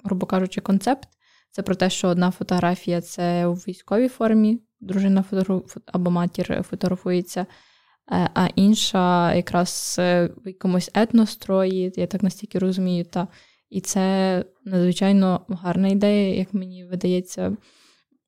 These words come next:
І це дуже цінно, що ви це реалізовуєте зараз для жінок, які цього потребують. От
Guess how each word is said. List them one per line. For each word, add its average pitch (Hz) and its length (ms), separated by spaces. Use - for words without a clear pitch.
І 196 160
це 185 140
дуже 185 220
цінно, 190 260
що - 160
ви 185 160
це 190 140
реалізовуєте 180 1040
зараз 185 720
для 180 180
жінок, 180 260
які 185 200
цього 185 220
потребують. 180 760
От 185 180